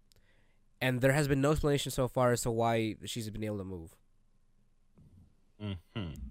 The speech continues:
Speaker 1: And so far, the anime is kinda like, all these up in, oh, up in the recent episode, we have, we get another, we, we get introduced to another, to another figure in the latest episode where she's from an, uh, R-, she's from an, uh,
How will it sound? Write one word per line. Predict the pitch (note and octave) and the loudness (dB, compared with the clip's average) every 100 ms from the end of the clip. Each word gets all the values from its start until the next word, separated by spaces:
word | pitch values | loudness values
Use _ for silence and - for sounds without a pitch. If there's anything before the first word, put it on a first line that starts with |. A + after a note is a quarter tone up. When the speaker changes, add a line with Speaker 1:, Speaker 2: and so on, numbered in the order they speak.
| - - | -12 -6
Speaker 1:
And | B2 A#2+ | -4 -2
so | - C#3 | -2 -2
far, | C#3 C3 B2 B2 _ - - B2 | 0 0 0 -2 _ -20 -14 -4
the | C3+ | 0
anime | C#3 C3 | 2 2
is | B2 - | 0 -4
kinda | - B2 | -6 -4
like, | A#2 A2 - _ _ _ _ _ - _ _ _ _ _ _ | -2 -4 -6 _ _ _ _ _ -20 _ _ _ _ _ _
all | - E3+ | 4 6
these | F3 C#3+ | 4 2
up | D3+ | -2
in, | D#3 D3+ | -4 -4
oh, | C#3+ C#3+ B2 | 0 0 0
up | C#3 C#3+ | -4 0
in | |
the | C3+ | 2
recent | C3 F3 D3 | 4 4 4
episode, | - A#2+ A2+ - - | 2 -4 -4 -12 -10
we | C3 B2+ | -2 0
have, | B2+ | 0
we | A#2 B2+ | 0 2
get | A#2 | 2
another, | A#2 B2 A2 | 4 2 4
we, | C3 C#3 | 4 2
we | C3+ C3+ | 2 4
get | C#3+ | 6
introduced | C3 B2+ | 4 0
to | - | 0
another, | A#2+ A#2 G#2+ | 0 0 -2
to | - | -2
another | A#2+ C#3+ C3+ | 2 2 2
figure | - A2+ G#2+ F#2+ - - - - | 0 -4 -4 -4 -8 -20 -20 -12
in | A2+ | -8
the | A2 | -2
latest | A#2 G#2 | -2 -2
episode | F#2+ - F#2 F#2 F#2 - - - | -6 -6 -6 -6 -10 -18 -20 -12
where | A#2+ A2+ | -4 -2
she's | A#2+ | -2
from | B2 | -2
an, | A#2+ - | -4 -2
uh, | A2+ A2 - | 0 0 0
R-, | B2 - | -4 -4
she's | - - | -8 -6
from | B2 B2 | -2 -2
an, | A#2+ | -2
uh, | A2 G2+ G2 F#2 | -2 -6 -6 -10